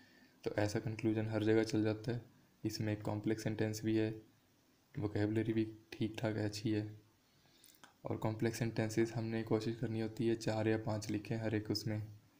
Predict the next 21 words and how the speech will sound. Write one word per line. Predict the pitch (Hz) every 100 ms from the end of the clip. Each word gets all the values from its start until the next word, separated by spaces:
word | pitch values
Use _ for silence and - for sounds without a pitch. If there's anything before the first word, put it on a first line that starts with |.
| _ _ -
तो |
हमने | 104 104 107
एक, | 104 104 113 - - - - _
दो, | 104 104 104 107 110 - - -
तीन, | 104 104 110 - - _ _ _ _ _ _ _ _ _ -
चार, | 107 104 104 107 - - _ -
पाँच, | 107 107 107 - - -
पाँच | 113 107 104
तो | 110
हमने | 107
body | 104 104 113
paragraph | 110 110 110 110
में | 107
लिख | 107 117
लिए, | 113 120 - - - - - - - _ _ _ _ _ - - _ - _ _ _ _
एक | 110 110 110
लिख | 110 104
रखा | 110 - 110
है | 110 135 139 - - _ _ - - - - - _ _ _ _ _ _ 127
introduction | 110 107 104 101 101 107
में। | 104 104